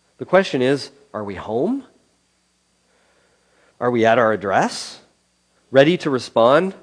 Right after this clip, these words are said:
to the doorbell? We need to wait together to keep each other at home spiritually, so that when the word comes, it can become flesh in us. That is why the book of God is always in the midst of those who gather.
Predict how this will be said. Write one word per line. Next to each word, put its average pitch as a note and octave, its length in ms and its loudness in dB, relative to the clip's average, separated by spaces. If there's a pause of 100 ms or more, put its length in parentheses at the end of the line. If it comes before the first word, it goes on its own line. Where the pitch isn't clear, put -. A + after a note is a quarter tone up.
to C#3 100 -10
the A#2 80 -8
doorbell? D3 580 -4 (1300)
We G#2 100 -8
need A2+ 140 -6
to A#2 100 -4
wait C#3+ 280 -4
together F2+ 600 -10
to - 100 -18
keep D3 280 -10
each C#3+ 180 -12
other F#2+ 340 -8
at G2+ 120 -12
home F#2+ 640 -12
spiritually, - 800 -18 (1000)
so - 180 -4
that A#2 180 0
when A2 160 -4
the G2 80 -6
word C#3 420 -8
comes, F#2+ 600 -10
it A2 120 -18
can A2 140 -12
become G2 520 -10 (380)
flesh - 760 -8
in A#2 200 -10
us. - 640 -20 (960)
That A#2+ 140 -2
is C3 120 -4
why B2+ 140 4
the B2 100 2
book A2+ 220 -6
of A2 120 -6
God G#2+ 240 0
is G2+ 120 -8
always G#2+ 340 -4
in G#2+ 120 -8
the G2+ 60 -6
midst G#2 420 -6
of F2+ 120 -12
those G2+ 380 -2
who G2+ 160 -8
gather. E2+ 500 -12